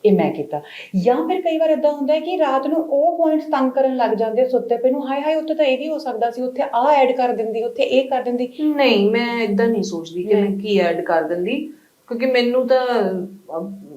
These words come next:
Speaker 2: ਪਤਾ ਨਹੀਂ, ਮੈਂ ਹਮੇਸ਼ਾ ਕਹਿੰਦੀ ਹਾਂ ਕਿ ਐਂ ਲੱਗਦਾ ਹੋਊਗਾ, "ਯਾਰ, ਇਹ, ਇਹ ਬੇਵਕੂਫ ਹੈ ਕੁੜੀ।" ਮੈਨੂੰ ਨਹੀਂ ਪਤਾ, ਜਿਹੜਾ ਮੈਂ ਉੱਥੇ ਕਰਕੇ ਵੀ ਆ ਗਈ, ਮੈਨੂੰ ਉਹਦੀ ਵੀ ਉਮੀਦ ਨਹੀਂ,
Speaker 1: ਹੂੰ।
Speaker 2: ਉਮੀਦ ਨਹੀਂ ਹੁੰਦੀ ਕਿ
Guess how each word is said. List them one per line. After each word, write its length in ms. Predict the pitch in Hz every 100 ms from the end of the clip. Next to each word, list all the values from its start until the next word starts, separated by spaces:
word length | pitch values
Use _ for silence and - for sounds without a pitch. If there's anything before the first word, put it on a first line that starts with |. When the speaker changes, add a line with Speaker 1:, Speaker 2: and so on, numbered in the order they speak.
| - _
Speaker 2:
ਪਤਾ 300 | 262 254 277
ਨਹੀਂ, 160 | 254
ਮੈਂ 100 | 254
ਹਮੇਸ਼ਾ 300 | 247 226 233
ਕਹਿੰਦੀ 260 | 254 202 226
ਹਾਂ 60 | 233
ਕਿ 80 |
ਐਂ 120 | 247 214
ਲੱਗਦਾ 340 | 185 180 196
ਹੋਊਗਾ, 340 | 196 202 185
"ਯਾਰ, 240 | 190 190 202
ਇਹ, 300 | - 226 220
ਇਹ 180 | 208 220
ਬੇਵਕੂਫ 600 | 196 180 - 196 190 180
ਹੈ 60 |
ਕੁੜੀ।" 380 | 165 170 - 156 - - - - - 262
ਮੈਨੂੰ 280 | 311 320
ਨਹੀਂ 160 | 320 302
ਪਤਾ, 180 | 247 277
ਜਿਹੜਾ 260 | 262 269
ਮੈਂ 120 | 302 285
ਉੱਥੇ 200 | 269 269
ਕਰਕੇ 400 | 220 208 - 254
ਵੀ 120 | 254
ਆ 140 | 240
ਗਈ, 100 | 220
ਮੈਨੂੰ 260 | 311 302 269
ਉਹਦੀ 240 | 240 247
ਵੀ 100 | 269
ਉਮੀਦ 340 | 254 220 202 196
ਨਹੀਂ, 140 | 220 277 - -
Speaker 1:
ਹੂੰ। 240 | 208 180 160 - - -
Speaker 2:
ਉਮੀਦ 320 | 285 285 277
ਨਹੀਂ 220 | 247 269 262
ਹੁੰਦੀ 240 | 269 226
ਕਿ 540 | 214 254 247 240 202